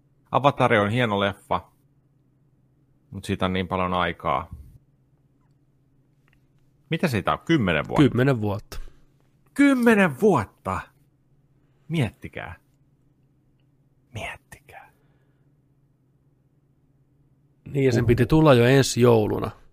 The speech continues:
Speaker 2: mut nyt se on siirretty tosiaan vuodella eteenpäin.
Speaker 1: Juu, ei nyt tässä vaiheessa enää, tiiäksä, ihan,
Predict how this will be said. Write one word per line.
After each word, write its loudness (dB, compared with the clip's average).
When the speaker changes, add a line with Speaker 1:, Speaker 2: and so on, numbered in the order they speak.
Speaker 2:
mut -8
nyt -6
se -10
on -6
siirretty -2
tosiaan -10
vuodella -2
eteenpäin. -8
Speaker 1:
Juu, -2
ei 0
nyt -8
tässä -6
vaiheessa 0
enää, -2
tiiäksä, -12
ihan, -14